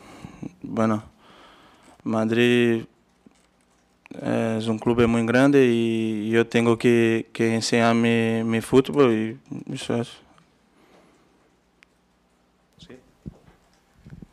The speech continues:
Speaker 2: El lunes te vimos en una situación de campo de delantero centro, eh, una situación que no te vi mucho yo anteriormente. ¿Cómo te sentiste en este partido?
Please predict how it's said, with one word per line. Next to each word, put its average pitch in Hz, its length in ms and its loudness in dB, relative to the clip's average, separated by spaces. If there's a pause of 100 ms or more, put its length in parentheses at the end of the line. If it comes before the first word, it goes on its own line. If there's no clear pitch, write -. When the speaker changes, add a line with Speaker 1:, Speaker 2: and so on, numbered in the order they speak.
(240)
Speaker 2:
El 120 460 -6
lunes 147 340 2
te 147 80 -4
vimos 135 460 -4
en 120 440 -6
una 123 200 -6
situación 127 320 -6
de 131 100 -4
campo 131 320 -6
de 123 160 -8
delantero 123 480 -4
centro, 139 540 -4 (120)
eh, - 40 -14
una 113 320 -8
situación 135 320 -6
que 135 80 -6
no 123 160 -2
te 120 180 -6
vi 120 100 -6
mucho 123 300 -6
yo 117 340 -6 (160)
anteriormente. 120 760 -4
¿Cómo 123 240 -8
te - 80 -10
sentiste 110 580 -10 (140)
en 107 160 -12
este 107 320 -10
partido? 107 420 -12